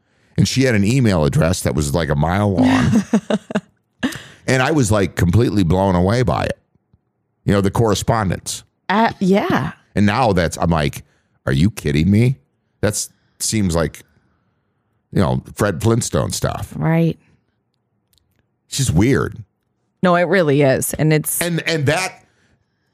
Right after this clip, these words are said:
Speaker 1: acceleration from that point to, you know, ten years later,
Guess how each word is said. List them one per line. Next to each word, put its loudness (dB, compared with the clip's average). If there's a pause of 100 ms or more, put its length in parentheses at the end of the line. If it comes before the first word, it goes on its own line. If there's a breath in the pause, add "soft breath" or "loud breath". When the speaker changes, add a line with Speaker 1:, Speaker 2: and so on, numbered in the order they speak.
Speaker 1:
acceleration 0
from 2
that -2
point 0
to, 2 (960)
you 2
know, -2 (800)
ten 0
years 2
later, -2